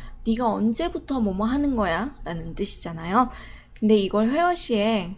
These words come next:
어, 예를 들어 "네가 언제든 상관했냐?" 같은 말처럼 비아냥거리는 뉘앙스로 쓸 수 있는 것이죠. 그래서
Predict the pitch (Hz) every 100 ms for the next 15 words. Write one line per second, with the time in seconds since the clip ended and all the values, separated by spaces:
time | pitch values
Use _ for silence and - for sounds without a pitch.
0 | - 170 175 190 190 180 262 - - 180
1 | 240 196 175 185 233 320 320 311 330 349
2 | 285 403 - - - - - 185 - 208
3 | 175 175 - 208 240 190 - 220 247 302
4 | 262 196 180 180 170 180 180 190 - -
5 | 165 - 185 - 180 170 165 165 - -
6 | 185 - - - - - - 226 185 240
7 | 233